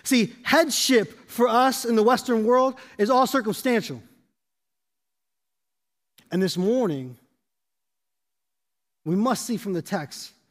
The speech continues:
that our nature applauds Adam as our representative.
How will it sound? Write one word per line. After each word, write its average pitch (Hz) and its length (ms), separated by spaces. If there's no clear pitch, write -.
that 175 260
our 208 240
nature 202 520
applauds 202 800
Adam 143 360
as 127 140
our 135 80
representative. 131 600